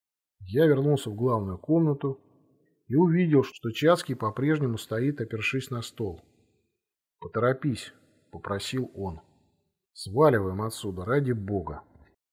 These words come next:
«Ещё одно помещение», — напомнил я,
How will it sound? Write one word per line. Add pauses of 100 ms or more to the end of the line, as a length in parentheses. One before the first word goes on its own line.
(580)
«Ещё
одно
помещение», —
напомнил
я,